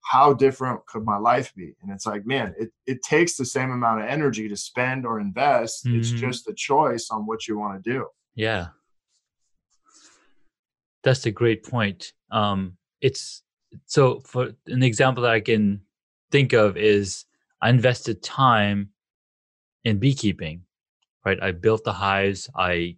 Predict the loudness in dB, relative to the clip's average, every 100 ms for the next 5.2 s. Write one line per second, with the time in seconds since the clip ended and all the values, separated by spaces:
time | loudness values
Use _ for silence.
0 | -2 -2 -2 -4 -4 -2 -4 -6 -10 -16
1 | _ _ _ -4 -2 -2 -6 -10 -10 -10
2 | -18 _ -4 -2 -2 -6 _ _ -6 -2
3 | 0 0 -2 -4 -2 -6 -2 0 2 0
4 | -2 -4 -6 -6 -4 -2 0 0 0 0
5 | -2